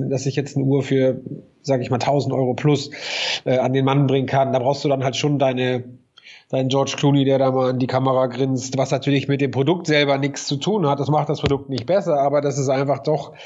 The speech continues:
ich glaube, so funktioniert es halt schon noch, dass sowas halt einfach Vertrauen aufbaut und vielleicht muss dann so eine Marke auch länger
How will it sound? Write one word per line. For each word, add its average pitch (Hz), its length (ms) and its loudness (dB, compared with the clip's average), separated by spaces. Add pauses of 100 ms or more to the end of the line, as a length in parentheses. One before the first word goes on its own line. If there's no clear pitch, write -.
(560)
ich 147 120 -6
glaube, 147 320 2
so 139 140 -2
funktioniert 143 380 0
es 147 60 -4
halt 143 120 -2
schon 143 160 -2
noch, 143 140 0
dass 139 160 -2
sowas 139 300 0
halt 127 140 -2
einfach 127 180 0
Vertrauen 135 760 0 (300)
aufbaut 131 800 0
und 120 420 -2 (320)
vielleicht 143 360 0
muss 151 200 2
dann 139 160 0
so 139 80 2
eine 135 100 0
Marke 131 340 0
auch 131 160 0
länger 127 220 0